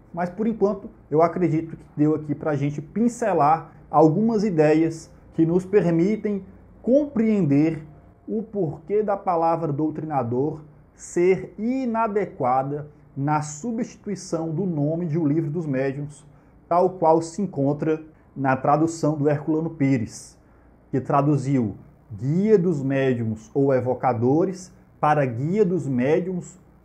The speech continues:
e Doutrinadores. Ao seguirmos por esse caminho, nós estamos só nos distanciando do Espiritismo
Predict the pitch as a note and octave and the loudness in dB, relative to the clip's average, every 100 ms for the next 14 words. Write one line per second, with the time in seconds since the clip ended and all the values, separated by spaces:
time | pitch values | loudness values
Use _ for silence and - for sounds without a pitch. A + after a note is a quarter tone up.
0 | - C#3+ A#2+ A2+ E3+ A3+ B3+ - G#3+ G#3 | -4 -2 0 4 8 8 8 0 -4 -2
1 | F#3+ C3 A2 - - - - - - C3+ | -2 0 0 -4 -10 -20 -20 -14 0 0
2 | D3 E3 C3+ D#3+ A3+ A#3 - - F#3+ F3 | 0 -2 -2 0 0 0 -2 0 2 2
3 | E3 E3 E3 C#3 C#3+ F3+ G3+ - - - | 0 -2 2 2 2 0 -2 -8 -16 -12
4 | C3 C3+ D3+ D3+ D3 - D3 D3+ D3+ - | -2 4 4 2 -4 -2 -2 0 -4 -8
5 | - - - - - - - G3 B3 A#3 | -14 -20 -20 -20 -20 -8 2 6 6 6
6 | A3 G#3 D#3+ F3+ - - F#3 F#3 - D3+ | 4 0 -2 -8 -6 -2 -2 -4 -2 0
7 | D3 D#3 D#3+ E3 - - - A2 E3+ F#3+ | 2 0 -4 -6 -8 -18 -8 0 2 0
8 | - F#3+ F#3 - D3+ D3+ D#3 | -4 -4 -4 -2 0 0 -2